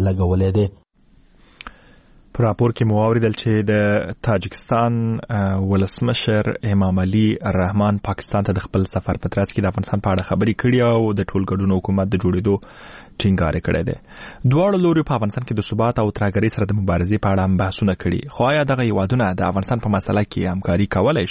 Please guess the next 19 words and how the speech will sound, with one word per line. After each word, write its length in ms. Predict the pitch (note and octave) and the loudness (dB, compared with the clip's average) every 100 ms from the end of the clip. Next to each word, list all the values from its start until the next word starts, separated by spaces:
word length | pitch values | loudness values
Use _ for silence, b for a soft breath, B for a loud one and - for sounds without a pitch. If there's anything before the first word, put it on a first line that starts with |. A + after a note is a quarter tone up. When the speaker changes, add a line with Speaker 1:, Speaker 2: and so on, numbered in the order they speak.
| - | 0
Speaker 2:
شي؟ 100 | F#3 B B B B B B B G2+ | -2 B B B B B B B 0
زموږ 420 | F#2+ G2 A2+ A#2 | 2 2 2 2
همکار 320 | A2+ G2 A#2+ A#2 | 0 0 0 0
محمد 220 | G2 C3+ - | -2 -4 -4
خاطر 260 | F#2+ A#2 - | -2 -2 -2
پردیس 400 | G2 G2+ A#2+ A#2+ - A#2 | -2 0 2 0 0 0
دا 80 | A2+ | 2
او 80 | G#2+ | 2
نورې 180 | A2 G2+ | 0 0
پوښتنې 320 | - - A#2 A2 | -4 -2 0 0
د 80 | G#2 | 0
تیر 180 | B2 G#2+ | 0 2
جمهوري 240 | G2+ G2+ G#2+ | 2 2 2
نظام 260 | G#2 G2+ G2 G2 | 2 2 2 2
د 160 | G2 G2 G2+ | 2 2 0
امنیت 420 | F2+ G2 A2 - | 0 0 0 0
شورا 220 | A#2 G#2 F#2+ | 0 0 0
له 60 | G2 | 0
ویاند 440 | F#2 G2+ A2+ A#2 | 2 2 0 0